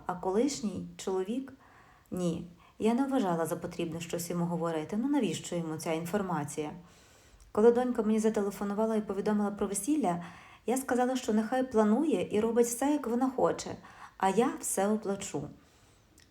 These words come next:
Приїду вже безпосередньо перед самим весіллям, щоб даремно час не витрачати.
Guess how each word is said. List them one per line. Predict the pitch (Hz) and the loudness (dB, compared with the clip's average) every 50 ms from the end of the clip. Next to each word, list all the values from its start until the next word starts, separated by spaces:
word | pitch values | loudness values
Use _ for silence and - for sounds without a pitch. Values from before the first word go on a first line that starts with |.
| _ _ - _ _ _ _ _ _ _ _ _ _ _ _ | _ _ -20 _ _ _ _ _ _ _ _ _ _ _ _
Приїду | 214 202 220 269 302 285 | 2 4 4 4 4 4
вже | 262 247 262 | 4 2 2
безпосередньо | 214 247 247 - 247 220 - 254 247 247 233 247 226 | 2 0 -2 -2 -6 -2 0 2 2 2 2 0 0
перед | - 233 240 233 | 2 2 2 2
самим | 233 240 233 240 240 233 | 2 0 2 2 4 4
весіллям, | 226 233 233 - 311 311 240 190 190 | 4 2 2 2 2 2 2 0 0
щоб | - - 226 214 | -2 -6 -6 -2
даремно | - 214 226 247 254 269 262 | 0 2 2 2 2 0 0
час | - 208 175 165 - - | 2 2 0 0 0 -2
не | 175 | -4
витрачати. | 175 170 170 165 151 156 - 175 165 151 147 - - | -4 -2 -2 -2 -4 -4 -4 -4 -4 -4 -4 -6 -10